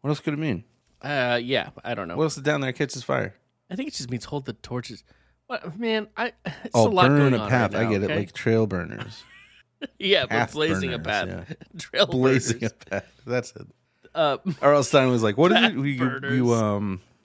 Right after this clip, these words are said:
Speaker 1: uh, burn a path?
Speaker 2: You burn a path.
Speaker 1: How you burn a path through?" Well, that's
Speaker 2: Through
Speaker 1: right, but it doesn't sound right.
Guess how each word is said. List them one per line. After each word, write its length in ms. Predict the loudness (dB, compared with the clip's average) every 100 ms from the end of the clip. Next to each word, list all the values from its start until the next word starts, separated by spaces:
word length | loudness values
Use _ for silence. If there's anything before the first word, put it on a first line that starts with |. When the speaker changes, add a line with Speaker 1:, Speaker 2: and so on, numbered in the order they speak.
| -20 _ -10
Speaker 1:
uh, 80 | -10
burn 320 | -4 -2 0
a 60 | 0
path? 480 | 0 0 -2 -10 -20 _ _ _
Speaker 2:
You 140 | -16 -16 _ _
burn 340 | 0 0 -4 -6
a 100 | -8
path. 360 | -4 -2 -2 0
Speaker 1:
How 160 | 0
you 180 | 0 -4
burn 260 | -2 -2 0
a 80 | -4
path 440 | -6 -8 -8 -8
through?" 540 | -10 -6 -4 -4 -4 -8 _ _ _ -20 -20 -20 _ _ -2
Well, 260 | -2 -2 -8 _
that's 200 | -10 -8
Speaker 2:
Through 120 | -2
Speaker 1:
right, 280 | 2 2 0
but 140 | -6 -6
it 80 |
doesn't 240 | 0 0 0
sound 320 | 0 0 0
right. 180 | -4